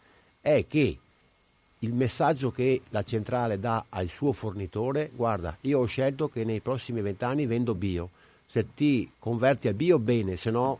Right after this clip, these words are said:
eh, non sei più mio fornitore, però le condizioni di prezzo,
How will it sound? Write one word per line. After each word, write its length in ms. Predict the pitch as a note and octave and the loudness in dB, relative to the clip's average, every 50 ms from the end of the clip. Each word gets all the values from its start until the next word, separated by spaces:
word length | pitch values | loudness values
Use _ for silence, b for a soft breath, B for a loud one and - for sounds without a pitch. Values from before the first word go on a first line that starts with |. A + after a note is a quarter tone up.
| - _ - | -8 _ -8
eh, 100 | G#2+ G2+ | -6 -4
non 240 | G#2 G#2 A2 A2+ - | -4 -2 -4 -4 -2
sei 180 | - A#2 A2+ | -2 -2 -2
più 180 | F#2+ G2+ B2 B2 | 0 0 -2 0
mio 180 | G#2+ A2+ A#2 G#2+ | 0 0 -2 -2
fornitore, 720 | - - G#2+ G2 G2+ G2 - - E2 D#2 D#2 D2 D2+ D#2 B B B B B | -2 -6 -8 -6 -6 -8 -6 -6 -8 -6 -6 -6 -8 -10 B B B B B
però 280 | _ C3+ C#3 E3 D#3 - - | _ 4 6 6 4 4 0
le 180 | A#2 G2 G#2 | -2 -4 -2
condizioni 580 | - - C3+ C3 B2+ B2+ - - D#3+ D#3+ D3+ A#2+ | 0 2 0 0 0 -4 -2 0 2 2 2 0
di 120 | G2 G#2+ | 0 -2
prezzo, 520 | - - A#2 A#2+ B2 - - - E2+ D2 | -2 0 2 2 0 0 -4 -8 -8 -8